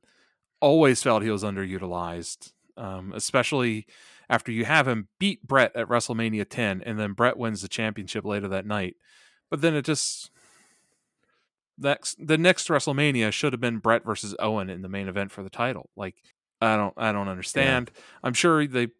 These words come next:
Speaker 1: I'm pretty certain that they resolved that feud a little bit in the middle there between those two WrestleManias, but still, and still, it should have been something.
Speaker 2: Yeah, for,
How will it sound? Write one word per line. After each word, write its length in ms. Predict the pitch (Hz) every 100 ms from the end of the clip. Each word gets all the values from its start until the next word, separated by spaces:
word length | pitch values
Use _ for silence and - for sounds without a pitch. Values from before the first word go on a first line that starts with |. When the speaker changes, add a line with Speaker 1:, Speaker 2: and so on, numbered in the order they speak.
| -
Speaker 1:
I'm 260 | 135 123 117 -
pretty 180 | 185 143
certain 300 | - 127 117
that 100 | 110
they 160 | 110
resolved 440 | 104 98 117 104 101
that 300 | 98 - -
feud 260 | 131 110
a 60 | 98
little 280 | 101 131 120
bit 220 | 113 104
in 160 | 107
the 60 | 95
middle 300 | 95 120 113
there 280 | 104 95 95 104 _ _
between 380 | 110 - 151 143
those 240 | 113 101
two 120 | -
WrestleManias, 600 | 107 95 107 101 98 95
but 80 | -
still, 440 | - - 85 82 - _
and 140 | - 113
still, 360 | - 92 85
it 60 | -
should 180 | - 120
have 60 |
been 120 | 104 92
something. 240 | - 160
Speaker 2:
Yeah, 160 | 127 110
for, 280 | - 120